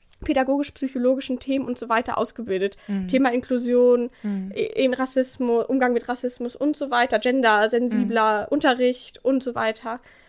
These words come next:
Speaker 1: Und das, da haben wir dann mal ein Seminar zu oder
Speaker 2: Ja,
Speaker 1: zwei.
Speaker 2: ja.
Speaker 1: Selbst jetzt im Ref haben wir ja gefühlt, f-, äh,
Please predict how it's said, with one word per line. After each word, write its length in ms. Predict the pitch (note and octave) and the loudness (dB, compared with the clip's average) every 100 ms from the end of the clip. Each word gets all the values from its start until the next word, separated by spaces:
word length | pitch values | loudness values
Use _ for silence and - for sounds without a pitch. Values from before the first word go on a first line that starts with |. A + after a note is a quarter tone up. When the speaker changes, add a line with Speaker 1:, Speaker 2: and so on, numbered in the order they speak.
| _ _ _ | _ _ _
Speaker 1:
Und 200 | B3+ B3 | 0 2
das, 160 | B3+ - | 0 2
da 160 | A#3+ | 2
haben 120 | D4 | 6
wir 80 | F#4+ | 6
dann 140 | D4+ C4 | 4 0
mal 160 | A#3+ - - - - | -2 -4 -20 -20 -16
ein 220 | - C4+ D4 | 2 4 6
Seminar 400 | C4 B3+ A3+ A#3 | 4 4 4 0
zu 220 | - F3+ - | -12 -14 -4
oder 120 | A3+ | -4
Speaker 2:
Ja, 40 | A3 | -4
Speaker 1:
zwei. 420 | G3 G#3+ G3+ A3+ _ _ | 0 0 0 -6 _ _
Speaker 2:
ja. 60 | |
Speaker 1:
Selbst 240 | G3+ C#4+ - | 2 2 2
jetzt 200 | D4 - | -2 0
im 160 | B3+ | -4
Ref 420 | A#3 C4+ - - - | 0 0 0 -6 0
haben 160 | B3+ | 4
wir 60 | A#3+ | 4
ja 160 | A3+ B3+ | 4 2
gefühlt, 680 | A#3+ - C#4+ D#4 G#4 - - | -4 -2 4 4 4 -2 -18
f-, 160 | - - | -20 -4
äh, 240 | B3 A#3+ | 2 2